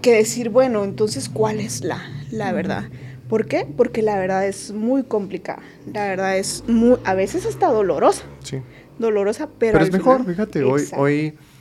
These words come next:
Speaker 2: leía también una frase de Alex San Pedro que decía: eh, es, "La paradoja del evangelio es que mientras más obediencia tienes a la palabra del Señor, tienes más oportunidad de escoger".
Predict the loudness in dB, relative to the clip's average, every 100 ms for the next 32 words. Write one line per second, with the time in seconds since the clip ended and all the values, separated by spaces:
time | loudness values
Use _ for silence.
0 | -20 _ -8 -4 -4 -4 -4 -4 -6 -6
1 | -6 -4 -4 -4 -6 -6 -2 0 0 -2
2 | -4 -6 -6 -4 -4 -6 -12 _ _ -12
3 | -12 -12 -18 _ _ _ _ -20 _ _
4 | _ _ -20 -20 _ _ _ _ _ -20
5 | -10 -8 -8 -12 -4 0 2 4 4 4
6 | 4 4 4 0 -4 -4 -2 -4 -4 -4
7 | -4 -4 -6 -4 -4 -4 -2 -2 -2 -4
8 | -4 -6 -4 -4 -4 -6 -10 -20 -20 -20
9 | -10 -10 -8 -8 -4 -4 -4 -4 -6 -4
10 | -6 -12 -16 -16 -16 -6 -4 -2 -4 -6
11 | -4 -4 -4 -6 -6 -6 -6 -4 -4 -6
12 | -10 -6 -6 -6 -10 -10 -10